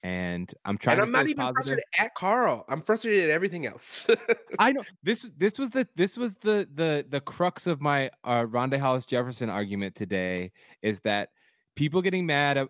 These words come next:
Speaker 1: at waiving Rondae Hollis Jefferson isn't 'cause Rondae Hollis Jefferson was good or was gonna play for the Wolves. It's that the Wolves have been so bad for so long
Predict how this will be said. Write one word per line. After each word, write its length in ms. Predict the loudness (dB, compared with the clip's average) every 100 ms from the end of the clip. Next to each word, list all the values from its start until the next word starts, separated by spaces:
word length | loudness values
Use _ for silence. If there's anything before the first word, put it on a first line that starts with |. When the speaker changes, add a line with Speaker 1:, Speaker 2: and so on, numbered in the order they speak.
| -6
Speaker 1:
at 140 | -8
waiving 420 | -2 -2 0 -2 0
Rondae 280 | 0 0
Hollis 220 | 0 -2 -2
Jefferson 440 | -4 -4 -6 -4
isn't 240 | -2 -4 -2
'cause 160 | -2
Rondae 220 | -2 0
Hollis 180 | 0 -2
Jefferson 520 | -4 -6 -4 -4 -2
was 180 | -2 -4
good 440 | -2 0 0 0 -2
or 180 | -4
was 140 | -6 -4
gonna 160 | -6 -4
play 260 | -2 -2
for 120 | -2 -4
the 80 |
Wolves. 420 | -2 0 0 -2 -8
It's 160 | -10 -8
that 140 | -6
the 80 | -4
Wolves 340 | -2 -2 -2
have 100 | -4
been 180 | -4 -4
so 280 | -2 0 0
bad 320 | 0 -2 -2
for 100 | -6
so 300 | -8 -2 -2
long 560 | -2 -2 -2 -2 -2